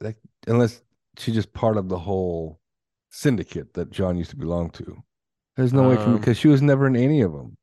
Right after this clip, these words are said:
Speaker 1: That doesn't make no sense as a spinoff.
Speaker 2: It says here, this movie's called Ballerina, stars A-, Ana de Armas, an assassin looking to avenge her family,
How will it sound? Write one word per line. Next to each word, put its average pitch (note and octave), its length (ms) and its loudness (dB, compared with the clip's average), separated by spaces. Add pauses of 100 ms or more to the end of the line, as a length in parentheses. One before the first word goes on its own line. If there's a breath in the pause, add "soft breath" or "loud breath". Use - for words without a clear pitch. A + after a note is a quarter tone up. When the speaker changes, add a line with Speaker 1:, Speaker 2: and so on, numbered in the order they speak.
(580)
Speaker 1:
That A2+ 120 -4
doesn't A2+ 140 0
make B2 160 2
no A#2+ 120 2
sense A#2 340 0
as F#2 100 -6
a E2+ 120 -10
spinoff. F#2 480 -6 (1300)
Speaker 2:
It G2+ 80 -6
says A#2+ 260 -2
here, B2+ 240 0
this A#2 200 -6
movie's A2 300 -6
called G2+ 240 -4
Ballerina, A2 880 -6 (360)
stars F#2+ 500 -6 (120)
A-, F#2+ 220 -8 (120)
Ana G#2+ 400 -4
de F#2 180 -6
Armas, G#2+ 500 -6
an F#2 100 -14
assassin A2 600 -6
looking G#2 380 -8
to - 140 -10
avenge F#2+ 360 -8
her F2+ 100 -8
family, G2+ 560 -8